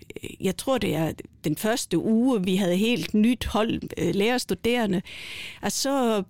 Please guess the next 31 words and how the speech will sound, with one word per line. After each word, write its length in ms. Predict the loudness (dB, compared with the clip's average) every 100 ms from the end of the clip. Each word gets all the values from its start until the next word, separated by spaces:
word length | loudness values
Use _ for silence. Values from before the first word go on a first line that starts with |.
| -2
prøvede 360 | 2 2 4
vi 200 | 2 2
at, 240 | 2 0 -2 -10 -4
øh, 280 | 0 0 -2 -8 _ -4
udsætte 520 | 2 4 2 0 0 2
dem, 280 | 2 2 2 2
<laughs> 260 | 2 4 2
hvis 160 | 2
I 100 | 2
kan 260 | 0 2 2 2
om-, 240 | 2 2 2 -4 -2 -4
sige 340 | 0 2 2
det 160 | 2 0
sådan, 440 | 0 2 2 2 -2 -8 -10 -10 -2
øh, 540 | 2 4 4 2 0 -2 -8 -8 -10
for 360 | -4 0 2
en 340 | 2 2 0 -2 -8 0
pilotafprøvning. 1160 | 2 4 4 2 0 0 0 0 2 2 0 -2 -12 -14 -8
Så 120 | -6
de 240 | 0 2
var 80 | 4
med 300 | 4 4 2
helt 520 | -2 4 6 6 2 -4
fra 80 |
starten 600 | -4 -4 -2 -2 -2 -6 -6 -16 -20 -18 -8
at 100 | -6
afprøve 640 | 0 2 2 0 0 2 2
de 100 | 0
forskellige 600 | -2 -2 0 2 2 0
test-items, 1080 | -2 -2 0 0 0 0 0 0 2 0 0
og, 300 | 0 0